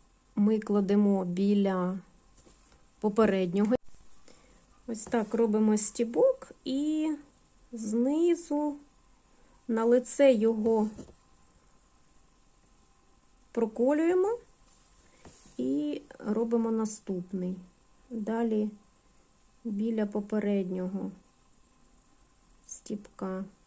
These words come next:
виколюємо на лице і робимо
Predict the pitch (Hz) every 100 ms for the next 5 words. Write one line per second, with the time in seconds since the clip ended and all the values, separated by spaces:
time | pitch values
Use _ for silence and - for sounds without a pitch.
0 | _ _ _ - - _ - - 226 202
1 | 208 226 233 214 214 214 214 214 214 220
2 | - - 349 392 - - - 226 247 220
3 | 226 220 214 208 208